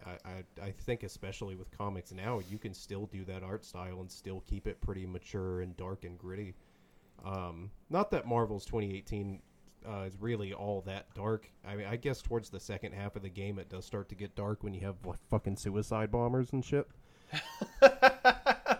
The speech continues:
Speaker 1: It starts off kinda light, but then it, like I said, it goes into fucking suicide bombing, so it, it does get pretty dark,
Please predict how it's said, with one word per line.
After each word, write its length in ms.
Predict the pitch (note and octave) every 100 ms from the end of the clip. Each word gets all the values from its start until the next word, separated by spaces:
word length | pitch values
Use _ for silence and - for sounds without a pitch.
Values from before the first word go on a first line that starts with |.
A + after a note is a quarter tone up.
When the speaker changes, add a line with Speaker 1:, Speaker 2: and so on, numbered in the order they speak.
| -
Speaker 1:
It 180 | D3 D#3+
starts 340 | A#3+ B3 -
off 260 | E3 D#3 -
kinda 260 | D3 A2+
light, 340 | G#2 B2 G#2+ -
but 120 | G#2
then 120 | C3+
it, 200 | A#2 -
like 260 | A2 G#2+ A#2+
I 80 | A2
said, 220 | - A#2+
it 100 | -
goes 140 | A2 A2
into 160 | G2
fucking 380 | - A2 G#2 F#2+
suicide 460 | - B2 A#2 F#2 F2+
bombing, 380 | G2 F#2 F2+ F2+
so 220 | - F#2+ F#2
it, 220 | - G#2+
it 140 | G2 - -
does 220 | G#2+ B2+
get 180 | - F2+
pretty 240 | - F2+ F2+
dark, 260 | F#2+ F#2